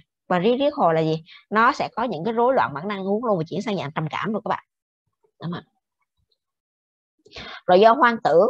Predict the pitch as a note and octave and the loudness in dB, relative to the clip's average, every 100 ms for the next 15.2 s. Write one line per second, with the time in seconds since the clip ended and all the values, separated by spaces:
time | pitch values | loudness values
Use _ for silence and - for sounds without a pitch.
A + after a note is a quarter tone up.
0 | C5+ - E3 F3 F3+ G#3+ A3+ A#3 A#3 A3+ | 0 -6 -2 0 2 2 4 4 2 0
1 | C3+ E3 A3 B3+ - B3 B3 A#3 G3 - | -2 -4 -6 -6 -6 -8 -6 0 0 0
2 | _ _ _ - G3 G#3+ A#3 G#3+ - _ | _ _ _ -16 -4 -2 0 0 -2 _
3 | - - - G3 G3 C#4 B3+ B3 A#3 B3+ | -20 -18 0 2 4 4 2 0 -2 -4
4 | C#4+ - F3+ - _ _ _ _ G3 F#3 | -4 -6 -8 -12 _ _ _ _ 0 2
5 | F#3+ F#3 F#3 B3 A#3 B3+ G3 F#3 - A#3+ | 2 0 -2 -6 -4 -4 -2 -4 -4 -6
6 | - E3 F3+ A#3 E3+ - - F#3 D3 G#3+ | -6 -6 -4 -4 -4 -6 -4 -2 -2 -4
7 | D4 A#3+ G#3 F#3+ F3 - F3+ G3+ A3+ E3 | -8 -6 -4 -4 -4 -6 -8 -6 -4 -2
8 | F#3+ - _ _ _ _ _ G3+ G3 - | -4 -10 _ _ _ _ _ -8 -8 -8
9 | _ _ _ _ _ _ _ - - _ | _ _ _ _ _ _ _ -20 -20 _
10 | _ - B3 A#3+ A#3+ A#3 B3 - F#3 F3+ | _ 0 2 2 2 4 2 2 4 2
11 | - _ _ _ _ _ _ - _ _ | 2 _ _ _ _ _ _ -20 _ _
12 | _ _ _ - C#4 G4+ G3+ A3+ C#4 - | _ _ _ -2 0 4 4 2 2 0
13 | D3 A3 - - - _ _ _ _ - | -2 -10 -16 -18 -20 _ _ _ _ 2
14 | G3+ G3+ B3 G3 E3+ A#3+ C4 A#3+ A#3+ A#3 | 2 4 2 0 -2 -6 -4 -2 0 0
15 | B3+ | 0